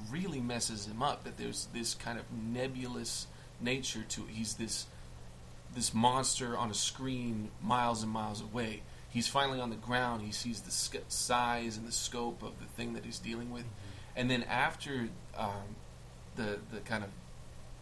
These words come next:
Speaker 1: um, destruction, we, we get a sequence of him just walking. We see his face, and he just, he's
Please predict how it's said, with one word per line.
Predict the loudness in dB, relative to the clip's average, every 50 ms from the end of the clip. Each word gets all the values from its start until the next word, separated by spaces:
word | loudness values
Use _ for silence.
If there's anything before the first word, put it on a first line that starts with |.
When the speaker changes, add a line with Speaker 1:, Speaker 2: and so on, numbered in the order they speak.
| -12 -12 -12 -10
Speaker 1:
um, | -10 -8 -8 -8 -8 -10 -10 -12 -12 -12 -12 -10 -6
destruction, | 0 2 2 2 4 4 4 4 4 2 0 0 -2 -4 -6 -8 -10 -10 -10 -10 -10 -10 -10 -10 -12 -12 -12 -14 -14 -14 -14 -14 -12 -8 -4
we, | 0 0 0 2
we | 2 0
get | 0 2 4 4
a | 4 4
sequence | 4 6 6 6 6 6 4 2 0 0 0 0 2 2
of | 2 2 0
him | 0 0 0 0 0
just | 0 0 2 4
walking. | 6 6 6 6 4 0
We | 2
see | 2 2 2 2
his | 2 2 2
face, | 2 4 6 6 6 6 2
and | 0 0
he | -2 -2
just, | 0 0 2 2 4 4 4 4 2 0 -2 -4 -10 -10 -10 -12 -12 -12 -8
he's | -2 0 4 4 4 4